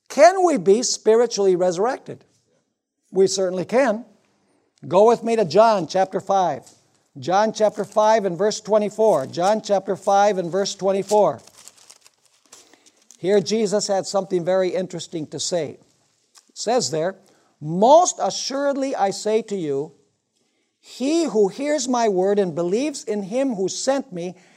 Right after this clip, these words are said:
has everlasting life and shall not come into judgment, but has passed from death to life."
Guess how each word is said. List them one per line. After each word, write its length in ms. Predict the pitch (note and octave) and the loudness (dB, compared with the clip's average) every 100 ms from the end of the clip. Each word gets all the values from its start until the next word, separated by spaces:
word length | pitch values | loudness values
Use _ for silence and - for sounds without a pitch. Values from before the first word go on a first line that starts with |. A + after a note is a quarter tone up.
| _ | _
has 640 | - B3 D4+ E4+ E4+ E4 - B3+ | -6 2 6 8 8 6 2 2
everlasting 720 | C#4+ C#4 B3 A#3 A#3 - F#3+ | 2 4 4 4 2 -4 -4
life 400 | D3 D3 E3+ - _ _ - | -4 -4 -6 -8 _ _ 0
and 180 | A3 G#3+ | 0 2
shall 180 | G3 | 0
not 300 | G3 B3 D#4 | 2 2 2
come 180 | - B3 | 2 2
into 220 | A#3+ A#3 | 2 -4
judgment, 540 | G#3+ F3+ F3 F#3 F#3 - _ - | -2 0 0 -2 -6 -8 _ -2
but 220 | G3+ F3+ | 0 2
has 260 | F#3 E3+ | 0 -2
passed 500 | - A#3 B3 C4+ - | -4 -2 0 0 -6
from 240 | G3+ D#3+ C#3 | -6 -6 -2
death 300 | G#3 A3 - | 0 -2 -4
to 100 | G3+ | -6
life." 400 | F#3 D3+ - | -4 -6 -10